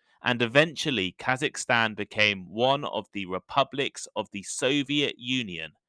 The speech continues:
in nineteen thirty-six. What followed was years of mass migration and industrialization, as Soviet leaders tried to develop land,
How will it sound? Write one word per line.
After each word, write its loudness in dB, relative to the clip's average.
in -6
nineteen -2
thirty-six. -4
What 2
followed 4
was -6
years 2
of -6
mass -2
migration 0
and -4
industrialization, -2
as -2
Soviet 2
leaders 0
tried 4
to -8
develop -2
land, 0